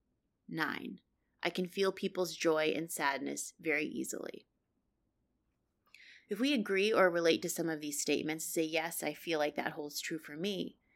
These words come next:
then we might tend toward having more empathy. So what the scientists speculated here is that individuals with higher trait empathy may experience vicarious embarrassment for others more often.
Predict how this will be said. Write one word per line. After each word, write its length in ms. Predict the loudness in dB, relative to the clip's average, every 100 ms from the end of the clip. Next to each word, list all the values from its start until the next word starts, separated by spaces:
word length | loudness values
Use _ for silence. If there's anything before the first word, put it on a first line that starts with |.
| _ 0
then 120 | 2
we 80 | 4
might 240 | 2 0
tend 300 | -2 -4 -4
toward 340 | -4 -4 -4 -2
having 420 | -2 -2 -2 -6
more 240 | -4 -2
empathy. 600 | -2 -4 -8 -8 -8 -8 _ _ _ _ -20 _ _ 0
So 140 | 6
what 80 | 6
the 80 | 6
scientists 400 | 4 4 2 0
speculated 560 | 0 0 2 4 4
here 180 | 2 4
is 120 | 6
that 140 | 6 4
individuals 640 | 4 2 -2 0 0 0
with 120 | -2
higher 360 | -4 0 0 0
trait 280 | -2 -2 2
empathy 580 | 0 0 -2 -2 -2 -6 _ _ -14 2
may 140 | 4
experience 640 | 4 0 0 0 0 -4 0
vicarious 640 | 2 2 0 -2 -2 -2
embarrassment 580 | 0 2 0 -2 -8 -8
for 180 | -6
others 300 | -4 0 -2
more 200 | -2 -2
often. 480 | -2 -4 -10 -14 -16